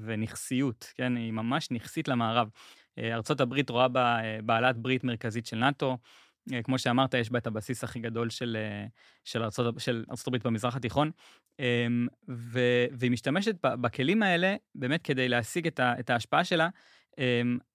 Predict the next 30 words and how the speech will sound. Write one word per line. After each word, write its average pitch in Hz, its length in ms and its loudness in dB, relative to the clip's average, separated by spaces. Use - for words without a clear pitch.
ואומנם 135 520 6
היא 240 80 6
מדברת 147 420 6
עם 156 100 4
כולם, 139 320 4
והיא 117 140 0
בסדר 139 280 0
עם 143 100 4
כולם, 127 340 4
והיא 117 80 0
יכולה 127 320 4
גם 131 320 6
לדבר 131 260 2
עם 135 120 4
חמאס 127 320 0
וגם 127 180 4
עם 127 80 4
ישראל, 113 400 0
וגם 117 220 2
עם 147 100 2
איראן 143 260 4
וגם 127 160 4
עם 131 80 4
ארצות 127 220 -2
הברית, 117 260 0
וגם 127 200 4
עם 151 100 2
הטליבן 143 500 6
וגם 135 260 4
עם, 131 180 4